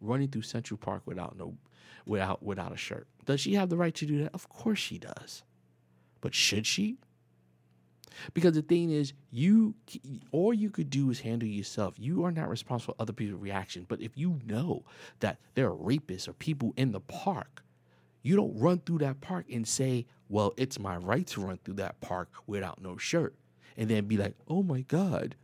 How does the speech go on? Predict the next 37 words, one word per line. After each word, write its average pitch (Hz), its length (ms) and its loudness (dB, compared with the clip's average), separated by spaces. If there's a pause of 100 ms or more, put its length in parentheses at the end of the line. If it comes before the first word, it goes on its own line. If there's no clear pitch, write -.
(300)
I 175 120 4
got 127 300 0
raped. - 360 -2 (280)
This - 180 4
is 107 140 -2
not 127 240 0
right." 196 260 0 (220)
No. 262 600 0 (760)
If 214 180 6
I 240 180 6
know 202 340 8
danger 165 440 4
is 117 260 2
there, 135 400 0 (880)
why 170 280 2
will 208 220 6
I 170 160 2
do, 143 180 0
why 151 260 2
would 196 160 2
I 165 80 4
run 135 260 6
into, 147 180 0
if - 120 -4
I - 80 0
know 202 160 4
there's 180 200 4
a 123 60 0
fire, 151 380 0
why 127 160 0
am 196 80 -4
I - 20 -4
gonna 196 160 -4
run 139 160 -4
into 160 160 -8
the 156 60 -8
fire? - 440 -10